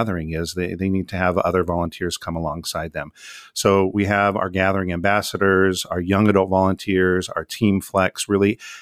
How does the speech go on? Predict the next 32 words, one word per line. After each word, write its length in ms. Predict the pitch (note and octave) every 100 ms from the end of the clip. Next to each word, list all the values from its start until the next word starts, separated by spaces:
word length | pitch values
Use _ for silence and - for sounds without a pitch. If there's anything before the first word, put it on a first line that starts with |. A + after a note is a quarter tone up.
| _
help 320 | - C3 - _
put 260 | - D3 -
those 240 | A#2 F#2+
dreams 500 | F#2 F2+ G2+ G#2+ G#2+
into 580 | - F#2+ F#2 - F#2+ F2+
reality, 580 | E2+ D#2 E2 D2+ - - _
put 140 | -
those 140 | F#2+ -
dreams 380 | F#2+ F#2+ F2+
into 220 | F2 E2 -
place. 480 | - E2+ D#2+ - - - -
And 120 | A2
they're 100 | G#2
ac-, 320 | A#2+ B2+ _ _
absolutely 480 | B2+ B2+ - B2+ G#2+
vital 560 | E2 D#2+ F#2 G2 G2 F2
pieces. 640 | - G#2 F#2+ E2+ D#2+ - - - - -
Uh, 220 | F#2 F#2 G2+
the 140 | G#2
gathering 320 | G#2+ B2 C3+
planners 420 | - B2 C3 A#2+
can't 260 | - B2+ C3
really 240 | B2 A#2
do 640 | F#2 G2+ A#2 A#2+ A#2 A2 -
their, 680 | F#2+ G#2 G2+ G2+ G2+ F#2+ F#2+
um, 360 | F#2+ F#2 F#2+ - - _ _ -
their 220 | G2+ G2+
job 380 | - F#2+ A2+ F#2
without 520 | F#2 - F#2+ A2 F2
the, 240 | F#2 E2+
the 140 | - F2+
volunteers. 800 | F2+ F#2 D#2+ - F2+ D#2 -